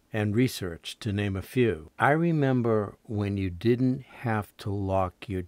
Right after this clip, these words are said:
doors, when conversation included not a single cuss word, when right and wrong was well-defined common sense. And now the bad,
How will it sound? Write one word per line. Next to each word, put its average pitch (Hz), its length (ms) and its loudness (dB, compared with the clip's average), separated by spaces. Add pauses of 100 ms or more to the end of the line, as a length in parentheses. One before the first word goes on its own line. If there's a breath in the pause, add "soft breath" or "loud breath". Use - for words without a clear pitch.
(120)
doors, 85 960 -6
when 107 220 2
conversation 127 1200 0
included 98 680 -4
not 101 320 0
a 101 60 -4
single 104 720 -4
cuss - 540 -6
word, - 480 -12 (100)
when 95 380 0
right 127 480 2
and 104 360 -2
wrong 101 560 0
was 95 300 -6
well-defined 101 1300 -2 (200)
common 98 640 -4
sense. - 880 -6 (120)
And 131 240 2
now 123 420 2
the 135 100 0
bad, 110 600 -2